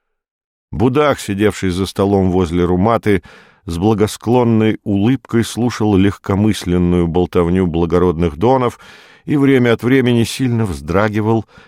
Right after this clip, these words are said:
задремывая. Впалые щеки его горели от лошадиной дозы тетралюминала, незаметно подмешанной ему в питье. Старик был очень возбужден и засыпал трудно.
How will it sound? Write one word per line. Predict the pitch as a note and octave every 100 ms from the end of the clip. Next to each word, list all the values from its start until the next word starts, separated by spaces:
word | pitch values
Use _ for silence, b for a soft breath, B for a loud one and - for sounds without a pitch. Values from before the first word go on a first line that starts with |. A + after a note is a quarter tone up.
| B
задремывая. | D#2 G2 D#2+ D2 C2 A1+ A1+ G1+ G1+ - _ _ _ _ _
Впалые | - - G#2+ G2 F#2
щеки | - - G#2 -
его | F#2 F2+
горели | F2+ F#2 F#2+ F#2+
от | F#2 F2+
лошадиной | F#2+ F2+ - E2 F#2 F2 F2
дозы | D2+ F#2 D#2 F2 E2+ B B B
тетралюминала, | - G2 F2+ F#2 F#2 F#2 G2+ G#2+ F#2+ C#2 C2 B B B
незаметно | F2+ E2 F2+ G2 F#2+ E2
подмешанной | - D#2 D2 F#2 E2+ - D#2 D2+
ему | C#2 C#2+ D2
в | D#2 -
питье. | D#2 - A1 A1 G#1+ - _ _ _ -
Старик | - B2 B2
был | E2+ F#2+
очень | F2+ E2+ E2+
возбужден | F2+ D#2+ F#2+ D2+ G#2+ C#3+ A#2
и | G#2+
засыпал | G2+ F#2+ F#2 - - F#2+ F#2+
трудно. | F#2+ - D#2+ B1 A1+ G#1+